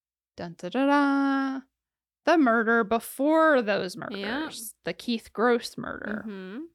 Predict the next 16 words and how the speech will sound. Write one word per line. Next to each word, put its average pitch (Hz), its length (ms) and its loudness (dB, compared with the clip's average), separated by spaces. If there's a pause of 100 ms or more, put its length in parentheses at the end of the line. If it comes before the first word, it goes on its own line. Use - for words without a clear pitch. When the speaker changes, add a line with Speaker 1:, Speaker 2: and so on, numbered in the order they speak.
(200)
Speaker 1:
the 214 140 -4
one 202 320 0
found 196 440 -4
hogtied 254 840 2
in 220 180 -2
his - 220 -8
house. - 520 -10 (880)
Speaker 2:
Yeah, 233 240 4
that 226 120 2
they 214 100 -2
thought 214 220 4
it 190 60 0
was 196 140 -6
the 190 140 -10
friend. 190 600 -4
Speaker 1:
Yes. - 580 -2